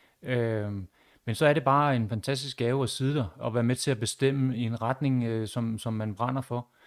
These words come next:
Øh, så hvis man virkelig har det inde i sig, så skal man gøre det. Øhm, og jeg s-, altså, jeg, jeg skal ikke... Øh, nu, nu, hvor min egen formand er jo på vej tilbage, øh, Jakob Ellemann, og jeg håber, og,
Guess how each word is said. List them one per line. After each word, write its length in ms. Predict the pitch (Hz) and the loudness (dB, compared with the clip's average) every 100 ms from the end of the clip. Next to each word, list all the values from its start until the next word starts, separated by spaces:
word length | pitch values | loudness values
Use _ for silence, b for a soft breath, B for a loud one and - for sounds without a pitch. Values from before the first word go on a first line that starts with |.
| b b b | b b b
Øh, 200 | 131 117 | -4 -2
så 100 | 110 | 0
hvis 180 | 117 113 | -2 -2
man 200 | 120 113 | 0 2
virkelig 260 | 147 175 139 | 2 2 4
har 140 | 147 | 4
det 200 | 131 147 | 2 0
inde 300 | 135 143 156 | 2 2 2
i 40 | 117 | 0
sig, 180 | 135 | -2
så 100 | 117 | -6
skal 200 | 123 - | -6 -2
man 100 | 139 | -2
gøre 240 | 107 107 113 | -2 -4 -4
det. 80 | 104 _ _ _ _ _ _ _ | -8 _ _ _ _ _ _ _
Øhm, 540 | 120 113 107 104 104 101 _ | -4 -2 0 -2 -6 -10 _
og 100 | 104 | -4
jeg 100 | 127 | -4
s-, 260 | - - - b b b b b | -2 -6 -10 b b b b b
altså, 600 | 135 135 131 120 110 113 117 - 117 | -4 0 2 2 0 -2 -6 -8 -10
jeg, 400 | 107 110 123 147 151 | -10 -8 -4 -2 0
jeg 140 | 156 | 0
skal 180 | - 156 | 0 0
ikke... 240 | 156 - | 0 2
Øh, 480 | 135 123 117 113 107 | 4 6 4 2 0
nu, 160 | 127 160 | -2 0
nu, 240 | 170 170 | 2 2
hvor 300 | 147 147 - | 4 2 2
min 380 | 151 160 151 160 | -2 -4 0 2
egen 200 | 165 180 | 4 4
formand 400 | - 170 175 139 | 4 4 4 4
er 40 | |
jo 80 | 127 | 2
på 120 | 113 | 2
vej 180 | 123 143 | 0 0
tilbage, 440 | - 120 113 127 127 | -2 -2 0 0 -4
øh, 260 | 135 127 117 | -4 0 0
Jakob 220 | 113 107 | 0 0
Ellemann, 340 | 107 117 113 113 | 0 0 0 0
og 60 | |
jeg 100 | 117 | 0
håber, 320 | 113 139 139 | 2 2 4
og, 260 | 143 113 107 | 2 2 -2